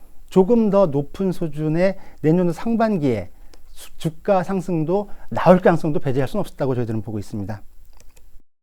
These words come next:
두 번째는 미중 무역 분쟁에 대한 내용인데요.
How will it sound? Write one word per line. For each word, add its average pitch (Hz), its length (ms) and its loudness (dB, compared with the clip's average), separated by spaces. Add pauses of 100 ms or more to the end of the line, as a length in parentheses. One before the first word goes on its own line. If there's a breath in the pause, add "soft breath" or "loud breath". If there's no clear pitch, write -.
(1700 soft breath)
두 175 140 2
번째는 208 460 4
미중 165 280 4
무역 160 220 4
분쟁에 196 380 6
대한 143 280 2
내용인데요. 107 580 -2